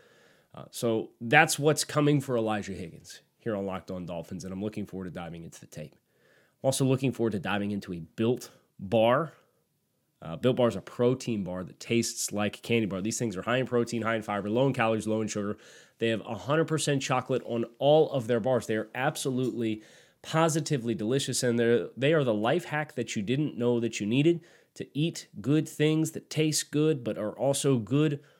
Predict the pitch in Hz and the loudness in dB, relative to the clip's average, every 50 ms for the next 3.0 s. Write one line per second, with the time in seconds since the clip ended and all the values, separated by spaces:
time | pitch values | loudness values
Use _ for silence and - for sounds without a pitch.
0 | _ _ _ - - - - 151 170 170 139 104 82 80 90 113 135 - 151 147 | _ _ _ -20 -12 -4 2 4 4 4 4 2 0 -4 -4 -4 -4 -2 -2 -2
1 | 151 143 117 - - 113 123 120 - 139 135 139 139 - - 110 101 104 117 127 | 0 0 -2 0 2 2 2 2 2 0 -2 -2 -4 -6 -6 -4 -4 -4 -4 -4
2 | 123 113 107 107 - 107 104 110 104 95 82 87 95 92 90 80 76 85 107 117 | -4 -6 -6 -6 -6 -4 -4 -2 -2 -2 -4 -4 -4 -4 -4 -6 -8 -10 -10 -12